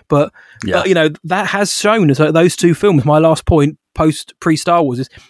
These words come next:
Speaker 1: those two films
Speaker 2: Mm.
Speaker 1: have shown that, look, people wanna watch film, films. Like, people want to give s-, cinema and studios their money, not in solidarity to the studios, because they want good products. The studios now
Speaker 2: Mm.
Speaker 1: are getting a billion off Barbie almost, and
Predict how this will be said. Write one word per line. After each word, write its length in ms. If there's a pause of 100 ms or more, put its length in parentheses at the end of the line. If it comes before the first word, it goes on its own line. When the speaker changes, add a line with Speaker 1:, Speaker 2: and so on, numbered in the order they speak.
(200)
Speaker 1:
those 240
two 180
films 320
Speaker 2:
Mm. 20
Speaker 1:
have 100
shown 300
that, 160
look, 160 (280)
people 220
wanna 200
watch 300
film, 360
films. 300
Like, 100
people 220
want 220
to 160
give 380 (560)
s-, 100
cinema 460
and 100
studios 420
their 140
money, 460 (220)
not 280
in 80
solidarity 600
to 40
the 60
studios, 600 (340)
because 240
they 100
want 300
good 260 (180)
products. 460 (300)
The 80
studios 520
now 240
Speaker 2:
Mm. 260
Speaker 1:
are 80
getting 500 (360)
a 60
billion 500
off 180
Barbie 340
almost, 480
and 220